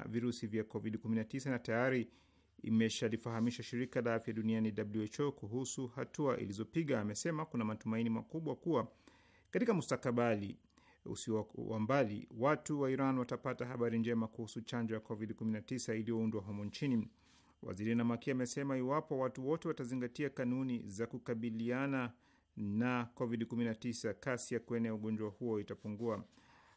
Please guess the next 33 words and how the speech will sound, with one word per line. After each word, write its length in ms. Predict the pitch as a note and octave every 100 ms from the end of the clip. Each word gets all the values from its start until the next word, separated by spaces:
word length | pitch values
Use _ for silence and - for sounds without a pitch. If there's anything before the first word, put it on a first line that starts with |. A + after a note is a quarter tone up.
| -
Aidha, 240 | C#3 C#3
amesema 320 | A#2 A2 A2
kuwa 200 | G#2+ C#3
katika 320 | B2 A2+ B2+ B2+
muda 280 | D3+ C#3
wa 100 | A#2
siku 300 | A2+ - A#2+
hamsini 360 | B2+ A2+ - B2+
za 120 | A2+
mwanzo 580 | G#2+ A#2 B2+ B2+ C3 -
za 180 | G2 A2
mlipuko 460 | A2+ A#2 - C3 B2+
wa 60 |
virusi 380 | A2 A#2 B2 -
vya 180 | A2 A2
korona, 420 | - A2+ B2 C3
na 120 | A#2+ A2
licha 280 | B2 -
ya 40 | B2+
kuwepo 340 | - B2 A#2+
vikwazo 480 | A2+ A#2+ - C3+ A#2+
vya 160 | A2+ A2
kidhalimu 500 | A#2 A#2 A#2 B2 A2+
vya 140 | A2
Marekani, 580 | G#2+ G#2 - D3 D3+ E3
sekta 360 | - E3 - C3
ya 60 |
petrokemikali 840 | - A2+ - - A2 G#2+ - A#2
ya 60 | G#2+
Iran 280 | G#2+ C3 D3 - _ _ _ _ _
ilizalisha 800 | - G#2 G#2 - G#2+ A2+ C3+ E3+
mada 320 | D#3 F#3+ F#3+
zilizowezesha 1300 | D#3 C#3 B2+ C3 B2+ - B2 B2 B2 D#3 - D3+ C#3